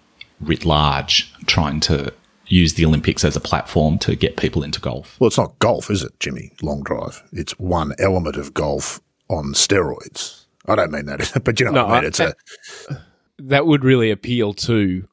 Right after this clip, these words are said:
Speaker 3: the non-golfer probably more,
Speaker 2: Yes.
Speaker 3: but I think as we've outlined that they're not the ones we're gonna win over. Um, it'd be exciting. Watching the long drive every so often is, is good value. So,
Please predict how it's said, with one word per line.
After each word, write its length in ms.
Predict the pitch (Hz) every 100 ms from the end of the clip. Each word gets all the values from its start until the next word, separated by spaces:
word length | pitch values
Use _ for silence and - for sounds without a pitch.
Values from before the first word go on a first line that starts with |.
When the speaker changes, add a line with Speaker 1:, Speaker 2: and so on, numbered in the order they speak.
| -
Speaker 3:
the 120 | 120
non-golfer 680 | 110 107 98 95 101 - 104
probably 480 | - 107 95 95 98
more, 180 | 101 113
Speaker 2:
Yes. 240 | 101 82
Speaker 3:
but 240 | 107 95 -
I 120 | 98
think 180 | 101 107
as 140 | 104
we've 140 | 107 98
outlined 460 | 120 117 95 90
that 120 | 95 - _
they're 260 | 120 123 117
not 180 | 104 87
the 60 |
ones 300 | 95 104 98
we're 80 | 98
gonna 160 | 92 90
win 180 | 90
over. 480 | 87 123 147 90 87 - _ _ -
Um, 320 | 139 123 107 -
it'd 140 | 151
be 60 | 87
exciting. 640 | - - 107 165 127 165 -
Watching 380 | 143 180 - 143
the 80 | 107
long 220 | 107 107
drive 300 | 107 101 104
every 200 | 92 90
so 140 | -
often 240 | 104 - 98
is, 340 | 95 - -
is 120 | 127
good 180 | 104 101
value. 420 | 95 127 175 90
So, 420 | - - 110 110